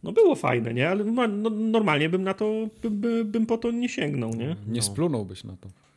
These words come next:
Speaker 1: No.
Speaker 3: Ale Mike, możemy teraz grać w SnowRunnera na, na konsoli, skoro już masz.
Speaker 2: Możemy.
Speaker 1: Ja też chcę
Speaker 2: Wolałbym
Speaker 3: Masz
Speaker 2: na
Speaker 3: jakiś,
Speaker 2: pececie, bo tam już mamy
Speaker 3: masz jakiś
Speaker 2: ciężarówki
Speaker 3: duży
Speaker 2: nowe.
Speaker 3: progres? No właśnie.
Speaker 2: No, na pececie sporo, sporo, bo z Tomkiem gramy, y, w koopie.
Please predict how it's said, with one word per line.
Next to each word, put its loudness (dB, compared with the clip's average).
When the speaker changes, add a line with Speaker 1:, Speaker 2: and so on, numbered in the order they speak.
Speaker 1:
No. -10
Speaker 3:
Ale 0
Mike, 0
możemy -2
teraz -6
grać -6
w -20
SnowRunnera -4
na, -6
na -8
konsoli, -6
skoro -10
już -10
masz. -6
Speaker 2:
Możemy. 2
Speaker 1:
Ja 0
też 0
chcę -4
Speaker 2:
Wolałbym 4
Speaker 3:
Masz 6
Speaker 2:
na 2
Speaker 3:
jakiś, 2
Speaker 2:
pececie, 2
bo 0
tam 0
już -2
mamy 6
Speaker 3:
masz 4
jakiś 6
Speaker 2:
ciężarówki 4
Speaker 3:
duży 4
Speaker 2:
nowe. -4
Speaker 3:
progres? -2
No -6
właśnie. -8
Speaker 2:
No, -12
na -6
pececie -4
sporo, -4
sporo, -8
bo -8
z -6
Tomkiem -4
gramy, -6
y, -12
w -20
koopie. -12